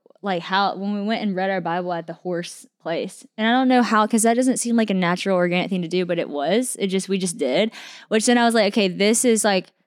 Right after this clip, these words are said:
who he is. This is what he loves." And I think I really was worried the night before, like, "Are you faking it for me? Or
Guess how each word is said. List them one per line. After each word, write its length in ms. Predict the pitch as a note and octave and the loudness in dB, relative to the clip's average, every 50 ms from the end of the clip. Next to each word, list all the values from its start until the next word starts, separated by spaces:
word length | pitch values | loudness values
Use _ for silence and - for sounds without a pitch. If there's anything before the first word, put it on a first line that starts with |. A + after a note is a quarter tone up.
| _ _ _ - | _ _ _ -2
who 120 | G3 F#3+ | 2 2
he 140 | G3 G#3+ B3+ | 4 4 4
is. 160 | C#4 B3 G3+ | 4 4 2
This 160 | F#3 F3+ F3 | 0 -2 -4
is 120 | F#3 F#3 F3+ | -6 -8 -6
what 140 | F3+ F#3 F3+ | -6 -4 -4
he 80 | F3+ F#3 | -2 -2
loves." 520 | F#3+ A3+ A#3+ B3 A3+ G#3+ G3 F#3 F#3 - - - | 0 2 2 4 4 4 2 2 0 -4 -6 -2
And 320 | A3 G#3+ G#3 G#3 G3+ G3+ - - - - - | 0 0 2 0 0 -2 -6 -10 -20 -10 -4
I 80 | G#3+ G#3+ | -4 -2
think 260 | G#3+ - C4 B3+ - - | 0 2 2 2 2 2
I 140 | - G#3+ A3+ | 2 2 2
really 240 | A#3 A3+ B3+ B3 A#3 | 2 2 2 2 2
was 240 | G#3+ G#3 G3+ G3+ G3+ | 2 2 2 0 0
worried 220 | F#3+ F#3 G3 G3 | -2 -2 -2 -2
the 60 | F3+ F#3 | -2 -4
night 160 | F3+ F3 C3+ | -4 -4 -6
before, 420 | B2 - - - F#3+ F#3 F3+ F3 | -6 -8 -6 -4 -2 0 2 2
like, 200 | E3+ D3+ C#3+ - _ _ - | 0 0 -2 -4 _ _ -8
"Are 100 | F3+ E3+ | -6 -6
you 340 | E3 E3 F3 G3+ B3 C#4 | -4 -4 -2 0 0 -2
faking 400 | C4 - A#3 A3 A#3 A3+ C4+ B3+ | -2 -2 -2 -2 0 0 0 2
it 180 | C4 C4+ - C4 | 2 0 -2 -4
for 160 | - C#4 C#4 | -2 -2 0
me? 340 | C4+ C#4 C#4+ C#4+ C#4+ C#4+ - _ _ _ _ _ _ - | 2 2 2 2 0 0 -2 _ _ _ _ _ _ 0
Or 140 | G#3 G3+ | 2 4